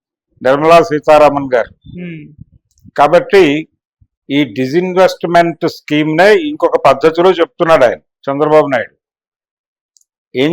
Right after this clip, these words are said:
Speaker 1: చెప్తున్నాడు? Public and private partnership అంటున్నాడు.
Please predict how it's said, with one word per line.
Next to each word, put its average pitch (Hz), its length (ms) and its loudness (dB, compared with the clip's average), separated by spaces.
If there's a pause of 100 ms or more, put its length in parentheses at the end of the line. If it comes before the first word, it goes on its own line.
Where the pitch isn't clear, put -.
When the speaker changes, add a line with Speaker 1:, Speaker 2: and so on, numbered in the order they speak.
Speaker 1:
చెప్తున్నాడు? 175 540 2 (800)
Public 160 380 0 (480)
and 156 140 -4 (220)
private 165 460 2 (180)
partnership 151 640 0 (140)
అంటున్నాడు. 110 440 -6